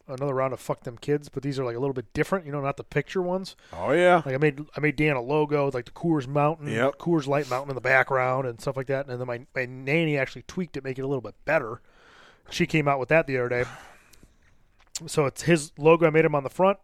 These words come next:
Speaker 1: and then on the back it says, "I do what I want," which is Dan Bell's personal tattoo. He has tattooed across his back. And we always do, we donated all the proceeds of the profit of the last shirt to the Joyful Heart Foundation,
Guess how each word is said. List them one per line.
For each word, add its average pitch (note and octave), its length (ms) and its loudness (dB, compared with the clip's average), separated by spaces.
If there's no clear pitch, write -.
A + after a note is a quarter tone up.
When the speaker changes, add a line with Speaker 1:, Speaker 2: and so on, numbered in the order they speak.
Speaker 1:
and C#3+ 100 -6
then C3+ 80 -2
on C3 80 -4
the B2 60 -8
back B2+ 280 0
it A#2+ 40 -12
says, A#2 120 -10
"I A#2+ 100 -4
do B2+ 180 -8
what A#2 100 -4
I A2+ 80 -2
want," A2+ 300 -4
which - 120 -14
is B2+ 60 -12
Dan D3+ 280 0
Bell's C3+ 200 0
personal - 380 0
tattoo. D#3 380 0
He D3 60 0
has C3+ 120 -2
tattooed C#3+ 320 -6
across B2+ 260 -6
his A#2 120 -14
back. A2 340 -10
And D3 220 0
we C#3+ 80 2
always D3 240 2
do, C#3+ 340 -2
we C#3+ 80 -6
donated D#3+ 420 6
all D#3+ 240 6
the D3 100 0
proceeds D#3 520 -2
of B2 260 -4
the A#2+ 120 -4
profit C#3+ 460 2
of B2 40 -2
the A#2 60 -4
last B2+ 280 2
shirt - 340 -2
to D#3+ 280 -2
the C#3+ 60 -6
Joyful D3 300 0
Heart D#3 140 0
Foundation, E3 440 -2